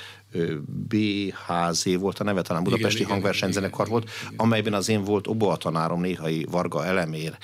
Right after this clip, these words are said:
Speaker 1: is játszott, már a negyvenes, ötvenes éveket ő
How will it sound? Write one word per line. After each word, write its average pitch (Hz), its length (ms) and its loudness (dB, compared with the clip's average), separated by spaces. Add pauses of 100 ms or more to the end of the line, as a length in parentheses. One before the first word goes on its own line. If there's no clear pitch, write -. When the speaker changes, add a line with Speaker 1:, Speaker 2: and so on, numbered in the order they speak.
(220)
Speaker 1:
is - 180 0
játszott, 82 460 0
már 80 100 0
a 82 40 0
negyvenes, 90 560 0
ötvenes 82 440 -2
éveket - 420 -4
ő 80 300 -2